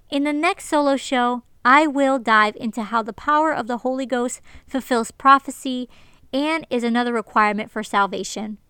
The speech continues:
In fact, I will leave you with this verse in Acts one five. "For John truly baptized with water,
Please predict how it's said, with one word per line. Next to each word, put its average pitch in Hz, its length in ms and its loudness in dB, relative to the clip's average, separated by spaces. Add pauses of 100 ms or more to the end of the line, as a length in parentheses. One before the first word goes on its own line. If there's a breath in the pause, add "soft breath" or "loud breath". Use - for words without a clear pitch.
(480)
In 277 160 -2
fact, 254 380 2 (100)
I 269 160 2
will 302 160 -4
leave 285 220 -4
you 285 100 -4
with 226 180 -6
this 226 220 -6
verse 208 360 -6
in 226 180 -10
Acts 226 360 -4
one 233 380 -2
five. - 560 0 (680)
"For 262 220 -4
John 269 360 0
truly 311 360 -4
baptized 269 640 0
with - 260 -8
water, 202 400 -4